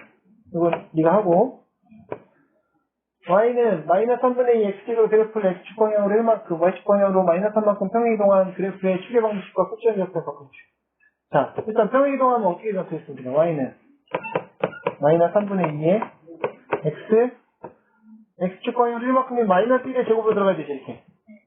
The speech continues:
그리고 Y축 방향으로 마이너스 삼은 그대로 마이너스 삼 붙이면 되지.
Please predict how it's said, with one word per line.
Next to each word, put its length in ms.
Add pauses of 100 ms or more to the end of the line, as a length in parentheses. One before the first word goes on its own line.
(240)
그리고 540 (480)
Y축 320
방향으로 560
마이너스 280
삼은 200
그대로 240
마이너스 200
삼 120
붙이면 240
되지. 260